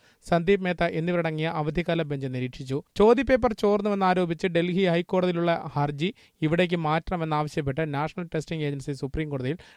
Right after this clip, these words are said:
ട്രാൻസ്ഫർ പെറ്റീഷൻ സമർപ്പിച്ചു. ഹർജിക്കാർക്ക് നോട്ടീസ് അയക്കാൻ കോടതി നിർദ്ദേശിച്ചു. ജൂലൈ എട്ടിന് ട്രാൻസ്ഫർ പെറ്റീഷനും പരിഗണിക്കും. പഠന നിലവാരമില്ലാത്തവർക്ക് വാരിക്കോരി ഗ്രേസ് മാർക്ക്. നാഷണൽ ടെസ്റ്റിംഗ് ഏജൻസി നൽകിയ ഗ്രേസ് മാർക്കിന്റെ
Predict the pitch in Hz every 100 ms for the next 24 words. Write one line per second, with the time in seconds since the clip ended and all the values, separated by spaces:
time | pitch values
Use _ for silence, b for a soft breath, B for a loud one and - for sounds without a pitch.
0 | B 160 175 196 196 180 156 143 135 -
1 | 120 120 123 151 180 b b 139 135 151
2 | 160 151 180 175 151 160 180 170 156 143
3 | 160 180 151 147 139 127 127 135 - 160
4 | - 143 156 165 151 165 220 151 156 151
5 | 160 151 151 147 127 117 123 127 123 170
6 | - 208 220 254 254 247 233 220 202 202
7 | 196 190 170 180 160 170 180 - 151 131
8 | 139 147 - 127 113 - 156 151 165 156
9 | 160 - 170 160 160 160 165 156 160 156
10 | 156 147 165 160 156 147